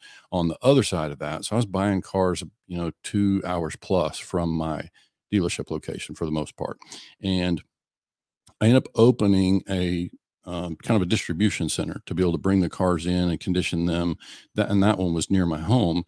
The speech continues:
And, uh, so I decided then to try to create some retail business. And that influence really came from my twenty group.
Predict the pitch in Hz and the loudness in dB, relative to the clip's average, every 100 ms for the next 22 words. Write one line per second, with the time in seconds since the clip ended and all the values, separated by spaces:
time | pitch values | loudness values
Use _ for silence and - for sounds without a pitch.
0 | - - - _ 101 92 87 82 82 - | -10 -20 -20 _ -2 0 0 0 -4 -8
1 | _ _ - 98 95 85 - 104 98 87 | _ _ -2 0 0 -4 -2 0 0 0
2 | 92 92 87 - 90 85 82 78 _ _ | 0 0 0 -2 -2 -2 -4 -6 _ _
3 | _ _ _ _ _ _ _ _ - 113 | _ _ _ _ _ _ _ _ 0 4
4 | 123 120 - 110 101 - 90 101 120 101 | 4 4 2 2 2 0 2 2 2 0
5 | 78 82 - - - 90 90 92 - 139 | 0 -2 -6 -10 -6 -4 -2 -4 2 2
6 | 170 143 113 90 104 113 120 113 104 107 | 4 2 0 0 0 0 0 2 2 2
7 | - 87 92 90 82 - 165 147 85 - | -2 -2 0 0 -2 2 4 4 0 -10
8 | - | -16